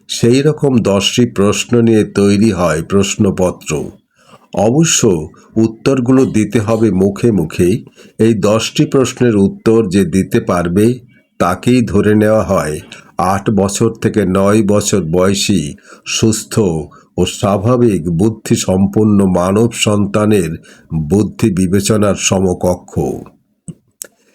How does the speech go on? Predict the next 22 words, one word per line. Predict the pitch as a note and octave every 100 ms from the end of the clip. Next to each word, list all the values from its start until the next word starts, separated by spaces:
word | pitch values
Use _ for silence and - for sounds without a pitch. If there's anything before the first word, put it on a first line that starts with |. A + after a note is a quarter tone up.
| _ -
এরপর | B2 D#3+ - D3 A2 A#2+ - _ -
ঠিক | B2 C3 - -
ওই | A#2 C#3 C#3+
নিয়মেই | C3+ A#2+ B2 A#2+ F#2+ F2 E2
তৈরি | A2 A#2 A#2 A#2+
হয় | A2 A2+
দশ | F#2+ G2+ G#2+ -
বছর | G#2 F#2 G2 - A#2+ -
থেকে | - G#2+ G2
এগারো | F#2+ F#2+ A2 A2+
বছর | F#2+ G2 G2+ G#2 F#2+
বয়সী | E2 F#2 G2 - G#2 C2 - - - -
সুস্থ | - - B2+ B2+ - - F2+ - - _ - -
ও |
সাধারণ | F#2+ - F2+ G2+ G2 A#2 A#2 F#2
বুদ্ধিসম্পন্ন | E2+ F#2 F#2 - G#2+ - G2 F#2+ G2+ G2 F#2
বালকেরা | E2 E2+ F2 E2+ G2+ G2+ F2 D#2 - - - -
যেসব | D2+ G#2+ - B2 A#2+
প্রশ্নের | G2 G2+ - A2 G2
উত্তর | F2+ F2 - A2
দিতে | G2 F2 G2+ A2+
পারে, | - E2+ F#2 G#2+